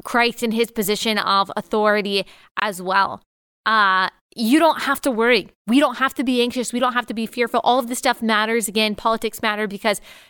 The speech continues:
people matter. Policy affects people.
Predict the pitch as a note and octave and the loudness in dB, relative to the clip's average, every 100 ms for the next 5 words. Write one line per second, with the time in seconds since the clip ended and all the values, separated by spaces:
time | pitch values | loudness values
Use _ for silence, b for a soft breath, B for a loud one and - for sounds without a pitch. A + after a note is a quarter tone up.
0 | B A#3+ A#3 A3 G#3+ G3+ G3 G#3+ G#3+ - | B -2 2 2 2 2 2 0 -2 0
1 | A3+ A3 - A3 - - G#3 - - - | 0 0 -2 -4 -4 -2 -2 -2 -10 -6
2 | A3 A#3 G#3 G#3 | -4 0 0 0